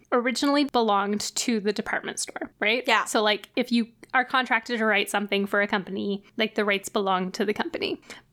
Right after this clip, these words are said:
Speaker 1: But it was getting so many sales throughout the years that they gave the rights back to the author.
Speaker 2: That is so kind.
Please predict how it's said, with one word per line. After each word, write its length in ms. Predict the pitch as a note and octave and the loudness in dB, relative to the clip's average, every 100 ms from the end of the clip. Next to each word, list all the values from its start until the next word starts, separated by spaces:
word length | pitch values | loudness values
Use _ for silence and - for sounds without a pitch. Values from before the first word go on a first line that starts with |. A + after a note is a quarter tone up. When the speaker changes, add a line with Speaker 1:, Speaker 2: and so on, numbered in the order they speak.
| - | 0
Speaker 1:
But 100 | B3+ | 2
it 100 | B3 | 2
was 180 | C4+ B3 | -4 -2
getting 500 | C4+ B3+ B3+ C4+ C4 - | 0 2 0 -4 -8 -4
so 840 | - - B3 B3+ C4+ C#4 C#4+ C#4+ - | -2 2 4 4 4 4 2 0 -2
many 920 | G#3+ A3 A3 A3+ A3 A3 A3 G#3+ A3 - | 2 4 4 4 4 4 4 2 0 -4
sales 920 | - - A#3+ G#3+ F#3+ G3 B3+ - - - _ | -4 2 4 4 2 0 -2 -2 -4 -8 _
throughout 320 | A#3+ A3 G#3+ | 2 2 0
the 60 | A3 | -4
years 460 | G3+ G3 G#3+ A#3 | 0 2 2 0
that 200 | - A3+ | -2 0
they 280 | A3+ G3+ G3 _ | 2 0 -2 _
gave 600 | - G#3 A3+ C4+ D4 D4 | 0 2 4 4 2 2
the 120 | A#3+ G3+ | 0 2
rights 440 | F#3 F3 F3 - _ - | 0 0 -4 -10 _ 0
back 600 | G#3+ - - - - - | 2 2 -4 -14 -20 -6
to 320 | - - A#3+ | -4 0 0
the 160 | G#3+ A3 | 2 2
author. 400 | F#3+ G3 - - - - - | 2 0 -2 -10 -8 -4 2
Speaker 2:
That 140 | - D5+ C#5+ | 4 4 2
is 60 | |
so 460 | - - - D4 D4+ | -2 -2 4 4 4
kind. 880 | - - A4+ A4+ D#4 F#3 E3+ A3 | -6 -2 4 6 6 4 -2 -6